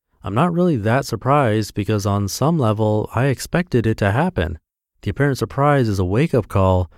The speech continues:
to stop living in denial. Throughout most of my adult life, I set goals that were too small for me,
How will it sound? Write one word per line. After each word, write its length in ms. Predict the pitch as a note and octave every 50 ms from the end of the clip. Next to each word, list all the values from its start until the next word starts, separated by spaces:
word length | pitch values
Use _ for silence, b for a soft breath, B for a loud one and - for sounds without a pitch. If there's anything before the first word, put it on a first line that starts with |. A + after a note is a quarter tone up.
| b b b
to 100 | - G2
stop 240 | - - B2 - -
living 280 | A#2 A#2 A#2 B2+ A#2+
in 100 | A2 G2
denial. 640 | F2+ F2 E2 E2+ E2+ G2 B2 B2+ G#2 - - G2 - _ _ _ _ _ _ _ _ _ _ _ _ -
Throughout 300 | F#2+ F#2+ G2 G2+ G2+ G2+
most 200 | G2+ G#2 G2 -
of 60 | G2
my 200 | G2 F#2+ G2 G2
adult 300 | F2+ F2+ G2 G2+ F#2+ F#2
life, 380 | F2+ F2+ G2 A2 A#2+ A#2 -
I 60 | F2+ F2
set 280 | - - G#2 G2 F#2
goals 380 | F2 G2+ F#2+ G2+ A2 A#2+ A#2+ G#2
that 120 | G2+ G2
were 120 | F2+ F2+ E2
too 220 | - - A2+ A#2+
small 400 | A#2 - - G2 A2 C#3+ D#3+ D3+
for 120 | - -
me, 280 | F#2 E2 D#2+ D#2 D2+ D2+